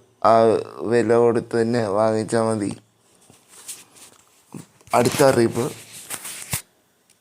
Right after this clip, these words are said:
അടുത്ത അറിയിപ്പ്, സംസ്ഥാനത്തെ സെപ്റ്റംബർ ക്ഷേമ പെൻഷൻ ആയിരത്തി അറുന്നൂറ് രൂപ ഇപ്പോൾ ബാങ്ക് അക്കൗണ്ടിൽ എത്തിയിരിക്കുകയാണ്. കാത്തിരിപ്പിൻ്റെ ഒടുവിൽ അങ്ങനെ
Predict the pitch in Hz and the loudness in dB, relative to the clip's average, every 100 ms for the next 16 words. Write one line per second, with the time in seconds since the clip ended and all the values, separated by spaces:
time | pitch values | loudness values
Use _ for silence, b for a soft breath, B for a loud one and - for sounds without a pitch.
0 | _ _ _ _ _ _ _ _ 117 120 | _ _ _ _ _ _ _ _ -10 -10
1 | 120 127 117 113 107 117 117 - _ _ | -4 2 2 2 0 -2 -6 -8 _ _
2 | _ _ - - 131 131 131 135 135 143 | _ _ -6 2 4 4 4 2 4 4
3 | 139 78 - 135 131 135 131 131 139 - | 4 2 -2 -4 0 0 2 0 0 2
4 | 123 117 120 107 113 120 - _ B B | 2 2 -2 -4 -10 -10 -14 _ B B
5 | B B _ - 120 123 123 127 127 120 | B B _ 2 4 4 4 2 2 2
6 | 127 123 123 120 120 123 120 120 117 123 | 2 4 4 4 2 -2 2 2 4 2
7 | 120 127 123 123 120 - _ _ 110 - | 0 0 0 0 -2 -6 _ _ -10 -4
8 | 120 107 - 120 123 104 104 - - b | -4 -2 -4 0 2 2 -2 -8 -14 b
9 | b b b - 120 123 123 120 123 123 | b b b -2 0 4 2 2 2 4
10 | 123 123 123 120 - _ - 110 110 110 | 4 4 2 0 -8 _ -6 -2 0 0